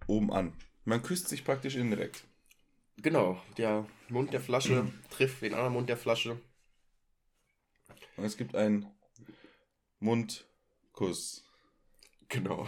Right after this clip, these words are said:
Speaker 1: Das muss man ja heutzutage immer dazu sagen, ne? Äh, wo man sich denn da küsst.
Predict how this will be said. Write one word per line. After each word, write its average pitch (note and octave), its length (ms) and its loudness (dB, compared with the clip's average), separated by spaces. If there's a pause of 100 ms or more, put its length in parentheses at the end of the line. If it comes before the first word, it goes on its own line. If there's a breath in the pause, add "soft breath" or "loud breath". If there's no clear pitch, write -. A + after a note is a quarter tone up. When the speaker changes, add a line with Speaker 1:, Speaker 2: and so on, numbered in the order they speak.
Speaker 1:
Das A#2+ 100 -4
muss C#3 140 6
man C3 140 10
ja B2+ 60 12
heutzutage B2+ 500 10
immer A#2+ 160 12
dazu A2 300 8
sagen, F2 300 6
ne? B2+ 220 4 (340 loud breath)
Äh, G2 320 8
wo A2 180 6
man G#2 160 8
sich F#2 160 -2
denn F2 180 0
da E2 200 2
küsst. - 440 -8